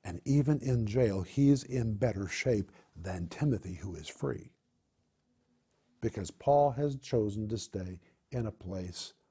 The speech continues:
of faith and not give way to a spirit of fear.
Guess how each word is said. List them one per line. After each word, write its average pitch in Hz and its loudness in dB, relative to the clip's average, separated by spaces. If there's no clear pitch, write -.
of 92 -6
faith 101 -4
and 95 -6
not 139 -2
give 143 0
way 101 -2
to 98 -2
a 107 -4
spirit 90 -10
of 80 -12
fear. 73 -10